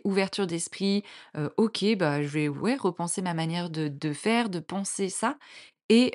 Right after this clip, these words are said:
heu, je vais explorer, heu, différemment, et je suis ok avec ça. Donc, c'est sûr qu'il y a des meilleurs résultats comme ça, versus un homme qui m'aurait dit : « Mais qu'est-ce que vous me racontez ? Non, j'ai pas envie,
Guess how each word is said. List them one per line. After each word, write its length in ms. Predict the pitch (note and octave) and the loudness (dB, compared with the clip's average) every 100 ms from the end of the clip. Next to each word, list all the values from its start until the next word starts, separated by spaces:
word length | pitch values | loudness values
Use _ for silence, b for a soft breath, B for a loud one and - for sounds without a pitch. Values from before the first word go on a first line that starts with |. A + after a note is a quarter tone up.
| F3 | 2
heu, 140 | D#3+ | 2
je 120 | D#3 | 2
vais 160 | E3+ F#3+ | 2 2
explorer, 600 | F3 - F#3 F3 G3 F#3+ D#3+ | 2 0 0 4 4 2 -4
heu, 100 | C#3+ | -4
différemment, 720 | - G3 G3 D#3+ D3+ F3+ E4 | -2 2 4 6 6 4 4
et 80 | A3+ | 4
je 60 | |
suis 140 | - E3 | 4 4
ok 220 | D#3+ D#3 | 2 4
avec 280 | G3 D3+ D3 | 2 4 0
ça. 220 | - D#4 - b b b - | 0 -4 -6 b b b -4
Donc, 180 | D3 - _ | -4 -6 _
c'est 160 | - C3+ | -6 -2
sûr 220 | - G3+ | 2 0
qu'il 140 | - C#3 | 2 0
y 40 | |
a 40 | |
des 100 | B2+ | 2
meilleurs 320 | C#3+ E3+ F3 E3+ | 4 4 4 4
résultats 400 | E3 D#3+ D#3 D3+ | 2 0 -2 -4
comme 180 | C#3+ | -4
ça, 220 | D3+ G#3+ C#4+ B B B | 0 0 -2 B B B
versus 360 | - F3+ - A3 | -2 -2 -2 0
un 140 | E3 | 0
homme 200 | E3 A#3+ | 2 0
qui 100 | B3+ F3+ | 0 -2
m'aurait 140 | D#3+ | -4
dit : « 80 | F3 | -2
Mais 80 | F#3 | -6
qu'est-ce 280 | - F3+ - | -4 -6 -4
que 80 | |
vous 120 | D3+ D3 | -4 -2
me 60 | |
racontez ? 560 | C3+ C3 D#3 - A3+ A3+ | -4 -4 -4 4 6 6
Non, 180 | G#3 G3+ | 4 2
j'ai 120 | D#3 | 0
pas 140 | G3+ | 2
envie, 420 | F#3 E3 F3 F3+ | 0 0 0 0